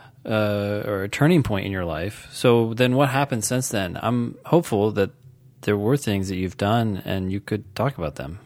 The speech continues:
or things that you're doing now. I really like what Anne has to say when she says, at any given moment in her life, she could write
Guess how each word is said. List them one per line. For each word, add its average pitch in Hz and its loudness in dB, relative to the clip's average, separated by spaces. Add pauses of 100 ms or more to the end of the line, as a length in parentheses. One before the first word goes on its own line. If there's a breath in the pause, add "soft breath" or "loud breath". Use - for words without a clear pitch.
(160)
or 101 -2
things 113 2
that 107 -2
you're 113 2
doing 110 0
now. 101 -2 (1400 loud breath)
I 127 6
really 175 8
like 120 6
what 110 4
Anne 110 2
has 110 0
to 101 -8
say 95 0
when 95 -4
she 107 -6
says, 95 -2 (880 loud breath)
at 120 2
any 127 2 (180)
given 113 2
moment 104 0
in 98 -6
her 101 -2
life, 90 0
she - -6
could 107 -2
write 95 2